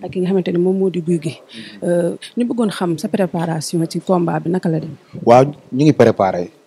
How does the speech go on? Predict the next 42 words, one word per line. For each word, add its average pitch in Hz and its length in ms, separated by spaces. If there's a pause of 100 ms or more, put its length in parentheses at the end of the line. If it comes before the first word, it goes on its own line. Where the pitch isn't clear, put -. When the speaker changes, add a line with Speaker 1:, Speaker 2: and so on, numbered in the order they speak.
(120)
Speaker 2:
ànd 104 140
ak 95 100
suñu - 160 (160)
mbokk, 98 260 (1080)
ñu 104 100
ngi 101 80
entraîné, 101 720 (240)
li 98 80
si - 80
war 101 160
yëpp 104 120
ñu 104 100
ngi 98 40
koy 101 160
def. 101 200 (680)
Waaw, 78 300 (320)
ñu 120 100
ngi 131 100
si 104 100
daal, 92 200
ñu 101 60
ngi 104 100
préparé 90 360
bu 87 100
baax 90 160
a 92 40
baax. 87 180 (540)
Speaker 1:
Yéen 185 160
a - 40
ngi - 100
si, 185 100
yéen 190 80
a 185 40
ngi 180 80
préparé 175 440
bu 156 120
baax 170 240
a 160 40
baax. 156 140 (300)
Euh, 190 160
mais 208 200
tamit, 196 240